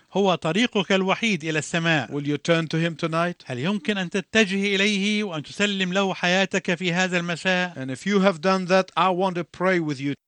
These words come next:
Speaker 1: إذا كنت قد فعلت ذلك، فإنني أرجو أنني أصلي معك.
Speaker 2: Our Heavenly Father,
Speaker 1: يا أبانا السماوي،
Speaker 2: I thank you for this word.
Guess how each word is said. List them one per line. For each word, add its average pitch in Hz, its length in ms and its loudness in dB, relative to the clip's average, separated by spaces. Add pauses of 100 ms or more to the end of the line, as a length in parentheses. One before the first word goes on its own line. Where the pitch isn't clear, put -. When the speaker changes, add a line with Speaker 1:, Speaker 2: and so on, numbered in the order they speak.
(340)
Speaker 1:
إذا 131 220 -2
كنت 202 320 -4
قد 185 220 0
فعلت 196 420 0
ذلك، 170 460 2
فإنني 170 560 -2
أرجو 180 220 -2
أنني 175 260 -2
أصلي 180 500 -2
معك. 151 420 0 (800)
Speaker 2:
Our 165 280 2
Heavenly 165 400 -2
Father, 113 380 -6 (340)
Speaker 1:
يا 180 360 4
أبانا 165 340 0
السماوي، 131 880 -4
Speaker 2:
I 147 180 -2
thank 175 520 -4
you 165 120 0
for 156 240 -4
this 143 300 -4
word. 135 320 -6